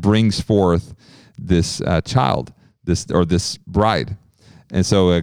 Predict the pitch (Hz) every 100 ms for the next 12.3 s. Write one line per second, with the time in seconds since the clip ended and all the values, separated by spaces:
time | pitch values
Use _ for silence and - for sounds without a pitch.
0 | 82 107 104 90 95 110 - 107 - 117
1 | 104 92 - 113 110 92 92 117 139 127
2 | 135 127 131 120 101 107 101 90 87 107
3 | 117 120 98 85 95 104 113 95 85 98
4 | 104 85 90 95 85 82 - 98 104 107
5 | 104 87 - - 95 85 73 64 69 -
6 | - - _ - 82 90 - 110 104 95
7 | 90 - 110 107 95 90 98 104 95 82
8 | 80 76 90 90 87 87 95 98 120 147
9 | 170 165 151 110 107 87 76 85 87 92
10 | 107 131 131 143 135 117 110 - 95 87
11 | - 120 127 131 113 107 - 117 117 113
12 | 110 110 107